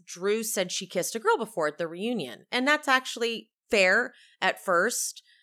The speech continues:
at first, but now a divorce is happening and maybe there's other reasons. Actually, no, that's fine. I can understand Kandi not getting over it because Drew is being a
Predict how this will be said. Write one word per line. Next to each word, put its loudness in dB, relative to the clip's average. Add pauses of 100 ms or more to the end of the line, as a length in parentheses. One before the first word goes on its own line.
(220)
at -4
first, 0
but -4
now 4
a 2
divorce -2
is -6
happening -2
and -4
maybe -4
there's -4
other -4
reasons. -8
Actually, 2
no, -12
that's -6
fine. -10
I -8
can -8
understand -12
Kandi -10
not -12
getting -12
over -10
it -12
because -10
Drew -6
is -4
being -10
a -14